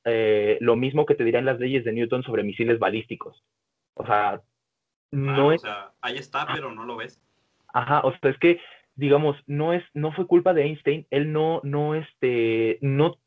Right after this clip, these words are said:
Speaker 1: no creó incluso, no formuló la ecuación con esa idea, y no era su, su fin,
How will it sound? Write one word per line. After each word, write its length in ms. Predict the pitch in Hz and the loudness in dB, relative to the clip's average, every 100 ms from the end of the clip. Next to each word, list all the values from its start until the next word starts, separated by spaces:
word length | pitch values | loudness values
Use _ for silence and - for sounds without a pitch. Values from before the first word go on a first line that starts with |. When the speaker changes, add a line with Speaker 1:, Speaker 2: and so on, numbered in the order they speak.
| - | -4
Speaker 1:
no 240 | 147 170 | 0 0
creó 300 | - 233 202 | 4 6 6
incluso, 420 | 226 175 185 185 | 4 2 -2 0
no 320 | 143 156 175 | -2 0 0
formuló 640 | 175 214 214 - 208 147 151 | 2 2 2 -4 -2 4 4
la 100 | 190 | 4
ecuación 480 | 196 143 165 170 - - - | 0 -4 -4 -8 -8 -20 -12
con 160 | - 147 | -4 -2
esa 180 | 170 165 | -2 -2
idea, 340 | 143 160 143 - - | 2 2 2 -2 -8
y 100 | 139 | -2
no 160 | 139 156 | 2 4
era 160 | 170 | 4
su, 400 | 170 131 123 117 - | 2 -2 -2 -4 -6
su 100 | 123 | -8
fin, 300 | - 170 156 | -2 -2 -2